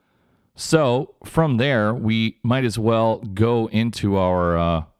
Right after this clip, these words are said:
coronavirus update, as long as we're talking about it. And let's go ahead and take a look at the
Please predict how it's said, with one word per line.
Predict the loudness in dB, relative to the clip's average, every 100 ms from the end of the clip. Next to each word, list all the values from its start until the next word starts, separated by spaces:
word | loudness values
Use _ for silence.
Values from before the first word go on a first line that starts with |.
| -6
coronavirus | -2 0 0 0 0 0 0 -2 -4
update, | -2 0 0
as | 0
long | -2 -2
as | -4
we're |
talking | -4 -2 -2 -2 -2
about | 0 0
it. | -2 -6 _ _ _ _ _ _ _ _ 0
And | 0 2
let's | 0 -2 -4
go | -2 0
ahead | 2 2 0 0
and | -2 -2
take | -4 -6 -6 -6
a |
look | -4 -2 -4 -4
at | -4 -4 -2
the | -2 -2 -4